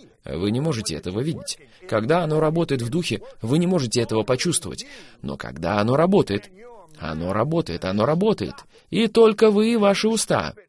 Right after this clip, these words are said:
могут остановить его. И вы останавливаете его работу, говоря: "Итак, прислушайтесь к самим себе. Что ж, интересно, почему это не работает?"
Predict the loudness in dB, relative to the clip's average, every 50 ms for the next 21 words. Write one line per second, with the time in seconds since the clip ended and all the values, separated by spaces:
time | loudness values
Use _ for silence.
0 | _ -20 -20 -20 -20 -20 -20 _ _ _ _ _ -20 -16 -10 -4 -2 0 0 0
1 | 0 -2 -2 -4 -2 -4 -4 -4 -4 -2 -2 -2 -2 -2 -4 -4 -6 -6 -6 -8
2 | -8 -8 -10 -12 _ _ _ _ -20 -20 -20 -20 -20 -20 -18 -12 -8 -4 -4 0
3 | 0 0 0 2 2 0 2 2 4 4 4 2 2 0 0 2 2 2 0 0
4 | 0 -2 0 2 2 2 2 2 2 0 0 0 0 2 2 4 4 4 4 2
5 | 0 0 -2 -6 -14 -20 -20 -20 -20 -20 -20 -20 -12 -12 -12 -4 2 2 2 2
6 | 2 -2 -2 -2 -2 -4 -6 -6 -6 -8 -6 -6 -6 -4 -4 -4 -4 -4 -4 -6
7 | -6 -6 -8 -8 -8 -8 -6 0 2 2 2 4 2 2 4 4 4 4 4 2
8 | 2 2 2 2 2 2 2 4 2 4 4 4 4 6 6 6 6 4 2 2
9 | 0 -6 -10 -10 -14